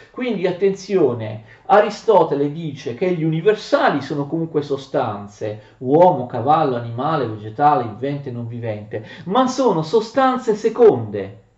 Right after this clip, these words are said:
sono meno importanti delle sostanze prime. Le vere sostanze non sono le sostanze seconde, cioè gli universali,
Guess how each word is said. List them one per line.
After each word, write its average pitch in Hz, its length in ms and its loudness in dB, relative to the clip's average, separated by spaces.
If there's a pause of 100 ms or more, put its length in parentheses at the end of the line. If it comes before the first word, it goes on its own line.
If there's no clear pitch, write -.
(680)
sono 247 380 2
meno 269 240 0
importanti 247 760 2
delle 196 200 4
sostanze 147 580 -4
prime. 104 520 -12 (200)
Le 180 220 4
vere 277 280 2
sostanze 131 1200 0 (120)
non 254 240 -2
sono 220 380 0
le 170 100 -2
sostanze 165 540 -4
seconde, 139 540 -2
cioè 147 180 0
gli 143 120 0
universali, 123 880 -4